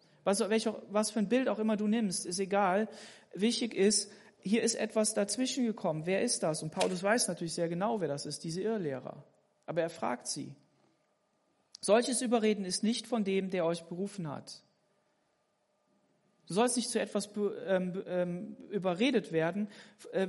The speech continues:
was nicht tief in dein Herz, äh, reingepflanzt worden ist, als du dich bekehrt hast, als die wahre Lehre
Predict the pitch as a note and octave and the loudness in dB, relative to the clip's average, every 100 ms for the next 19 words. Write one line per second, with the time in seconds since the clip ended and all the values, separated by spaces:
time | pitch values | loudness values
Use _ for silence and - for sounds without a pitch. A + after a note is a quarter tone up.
0 | F#3+ F#3 G3 G#3 - A3 - - B3 B3 | -4 -6 0 2 4 2 2 0 0 0
1 | G#3+ G3+ G3+ G#3+ G#3+ - - - - F3+ | 0 2 2 -2 -2 -4 -6 -14 -12 -4
2 | F#3 A3 G#3+ F#3+ E3 - E3+ E3 E3 F3 | 0 0 0 -4 -6 -4 -4 -4 -4 -6
3 | E3+ F3 F#3+ - G#3 G#3 D3 - D3 - | -6 -6 -8 -4 -4 -4 -8 -8 -10 -10
4 | D#3+ E3+ F#3 F3+ F#3+ F#3 D#3 | -6 -4 -2 -4 -4 -4 -6